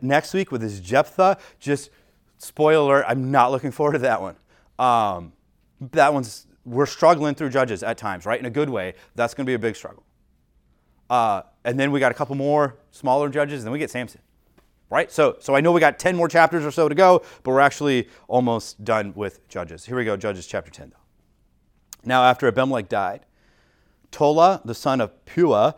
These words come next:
the son of Dodo, a man of Issachar, arose to save Israel. And he lived in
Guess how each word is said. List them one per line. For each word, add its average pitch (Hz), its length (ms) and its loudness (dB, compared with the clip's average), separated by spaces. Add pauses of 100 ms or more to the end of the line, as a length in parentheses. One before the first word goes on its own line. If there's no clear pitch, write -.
(160)
the 101 80 -16
son 135 180 -4
of 101 160 -8
Dodo, 120 540 2 (360)
a 98 80 -8
man 135 280 2
of 113 120 -4
Issachar, 123 680 -2
arose 131 400 4
to 123 80 -12
save 135 200 -2
Israel. 95 440 -2 (720)
And 117 100 -6
he 127 80 -4
lived 139 320 0
in 123 220 -4